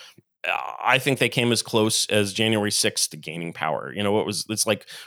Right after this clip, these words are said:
Horn Viking guy is gonna mount the Senate podium and declare himself, you know, you know, chief archpriest of the United States or whatever the hell,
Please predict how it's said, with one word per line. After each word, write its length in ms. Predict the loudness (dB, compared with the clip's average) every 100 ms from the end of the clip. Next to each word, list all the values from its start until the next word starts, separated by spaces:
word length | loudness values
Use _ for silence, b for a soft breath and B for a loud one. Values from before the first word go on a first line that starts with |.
| 2
Horn 260 | 4 6
Viking 340 | 6 4 4 4
guy 260 | 4 4
is 200 | 2 0
gonna 160 | -2 0
mount 220 | 0 -2
the 80 | -2
Senate 360 | 0 2 0 0
podium 400 | 0 2 0 0
and 160 | -4
declare 300 | -4 0 0
himself, 500 | 2 0 2 2 0
you 80 | -2
know, 300 | 0 2 0 B B B _
you 120 | 0
know, 100 | 0 -2
chief 340 | -2 0 0 2
archpriest 680 | 2 2 -2 -4 -2 -2 -2
of 80 | -4
the 80 |
United 340 | 0 2 0 0
States 380 | 2 2 2 -4
or 140 | -8
whatever 380 | -2 0 2 0
the 80 | 0
hell, 240 | 0 0